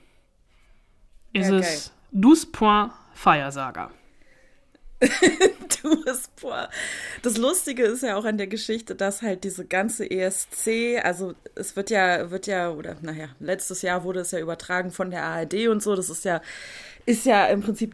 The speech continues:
Speaker 2: eins der Events neben Olympia und der W M oder so, äh, was halt echt immer, äh, große, große Wellen schlägt, ähm, dass diese,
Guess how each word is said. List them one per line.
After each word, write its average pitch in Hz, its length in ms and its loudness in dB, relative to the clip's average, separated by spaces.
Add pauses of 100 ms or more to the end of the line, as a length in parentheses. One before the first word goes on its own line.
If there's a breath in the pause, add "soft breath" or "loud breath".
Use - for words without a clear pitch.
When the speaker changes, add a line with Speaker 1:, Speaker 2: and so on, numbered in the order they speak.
(160)
Speaker 2:
eins 190 420 4
der 220 420 4
Events 220 540 2
neben 214 340 2
Olympia 208 500 2
und 190 180 2
der 185 160 2
W 208 100 2
M 180 180 2
oder 202 240 2
so, 202 240 -2
äh, 185 220 -2
was 180 200 -8
halt 175 220 -8
echt - 260 -8
immer, 185 360 -4
äh, 180 220 0
große, 208 400 -4
große 196 380 -6
Wellen 190 320 0
schlägt, 226 380 -6 (520 loud breath)
ähm, 202 300 4 (260 soft breath)
dass 220 220 0
diese, 262 360 0